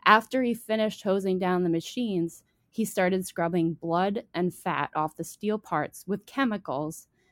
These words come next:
that, if they hit the skin, created welts that could take months to heal. Shortly after two thirty A M, he thought he saw a bit of torn rubber glove,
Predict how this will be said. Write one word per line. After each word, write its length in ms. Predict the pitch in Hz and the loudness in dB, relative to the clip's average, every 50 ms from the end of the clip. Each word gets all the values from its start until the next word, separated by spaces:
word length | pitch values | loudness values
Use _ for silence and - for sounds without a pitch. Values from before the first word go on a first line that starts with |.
| _ _ _ _ _ - | _ _ _ _ _ 2
that, 140 | 190 208 208 | 4 4 4
if 160 | 196 196 - | 2 2 0
they 160 | 190 208 208 | 0 0 0
hit 260 | - 262 277 277 - | 2 2 0 0 0
the 100 | - 240 | -4 -6
skin, 560 | 233 - - - 262 262 226 175 180 185 180 - _ _ _ - - | -6 -6 -10 -6 -6 -2 0 0 0 0 -2 -4 _ _ _ -20 -20
created 560 | - - - 190 196 196 202 202 185 190 180 170 | -20 -6 -2 0 2 4 2 2 2 2 -2 -2
welts 560 | 165 170 196 202 190 160 139 - - - - | 0 2 4 4 4 2 2 -2 -8 -14 -10
that 140 | - 170 - | -10 -10 -8
could 160 | - 190 - | -8 -10 -8
take 260 | - - 175 170 - | -6 -6 -6 -6 -6
months 680 | - 170 175 190 185 180 175 - - - - - - - - | -6 -4 -2 -2 -2 -2 -4 -6 -10 -20 -20 -20 -20 -16 -8
to 120 | - 170 | -8 -6
heal. 420 | 160 - 160 151 147 131 143 - - _ _ _ _ _ - - - - - - - _ _ _ _ _ _ | -6 -4 -6 -6 -4 -6 -8 -10 -14 _ _ _ _ _ -20 -20 -20 -20 -20 -20 -20 _ _ _ _ _ _
Shortly 420 | - - 233 226 226 - 233 226 | -4 0 0 2 2 2 2 4
after 360 | 214 202 196 190 - - 190 190 | 4 4 4 4 2 -4 -6 -6
two 280 | 196 - - 214 220 | -6 -6 -4 -4 -4
thirty 400 | 214 - 226 214 220 202 220 202 - | -4 -4 -4 -4 -2 -2 -2 -2 -2
A 200 | 185 180 160 156 | -2 -2 -2 -2
M, 320 | 147 143 147 143 151 160 - _ _ _ _ _ _ _ _ _ _ _ | -2 -4 -4 -4 -6 -8 -8 _ _ _ _ _ _ _ _ _ _ _
he 200 | _ - 233 220 | _ -6 -4 -4
thought 260 | - - 214 208 214 220 | 2 4 6 6 6 6
he 80 | 226 | 2
saw 260 | 214 - 190 175 175 | -2 0 0 2 2
a 60 | 180 170 | 2 2
bit 160 | 160 156 165 | 0 0 -2
of 140 | 165 - - | -2 -4 -8
torn 400 | - - - 190 190 196 196 165 | -12 -8 -4 -2 -2 -2 0 0
rubber 320 | 196 180 180 190 175 170 | 0 0 0 0 -4 -4
glove, 480 | - 160 160 156 151 151 147 151 156 | -4 -2 0 2 2 0 0 -4 -8